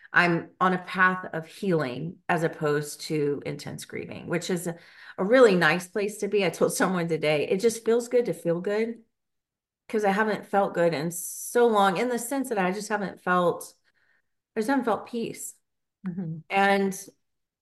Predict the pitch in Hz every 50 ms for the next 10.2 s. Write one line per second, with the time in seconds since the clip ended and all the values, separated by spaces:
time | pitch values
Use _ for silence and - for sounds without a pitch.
0 | _ - 185 180 185 185 180 180 196 220 214 196 175 165 160 143 - 147 165 165
1 | - 214 208 208 202 202 - - - _ _ _ - - 214 214 214 214 - 330
2 | 339 277 - - - 202 185 - - - - _ _ _ _ 190 190 208 190 -
3 | 233 254 254 254 233 214 220 208 208 - - - - 294 285 262 240 - - -
4 | - - - 220 214 214 208 208 214 208 196 190 180 190 180 185 185 196 196 196
5 | 208 202 196 202 202 208 - - - - 208 185 190 185 185 180 175 156 - 165
6 | 170 175 170 170 175 170 170 170 180 180 165 160 156 160 165 - _ _ _ _
7 | _ _ _ _ _ _ _ _ _ _ 185 170 151 - - - _ _ _ -
8 | - 180 165 160 180 190 190 185 180 - - - 175 175 175 175 - 196 196 190
9 | 190 190 196 - 117 170 190 185 185 185 190 190 185 - - 220 214 208 208 208
10 | 214 208 214 208